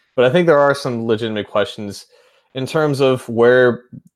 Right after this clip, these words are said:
um, there's gonna be a lot of competition in training camp and preseason. And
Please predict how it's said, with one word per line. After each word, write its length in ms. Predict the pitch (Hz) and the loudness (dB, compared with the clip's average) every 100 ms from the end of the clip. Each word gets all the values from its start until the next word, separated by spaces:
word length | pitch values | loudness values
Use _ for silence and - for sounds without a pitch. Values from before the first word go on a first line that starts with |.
| _ _ _ _ - | _ _ _ _ -12
um, 260 | 101 101 | -8 -6
there's 320 | 104 107 104 | -8 -8 -10
gonna 160 | - 113 | -8 -4
be 60 | 107 | 0
a 40 | |
lot 140 | 107 | 0
of 80 | 107 | -2
competition 720 | - 110 104 117 110 113 101 92 | -4 -6 -6 -6 -6 -8 -10 -10
in 120 | 98 | -12
training 320 | - 101 98 | -10 -8 -8
camp 260 | - 101 104 | -10 -10 -10
and 120 | 92 | -8
preseason. 560 | 101 113 104 95 92 | -6 -6 -8 -10 -8
And 260 | 92 95 | -8 -8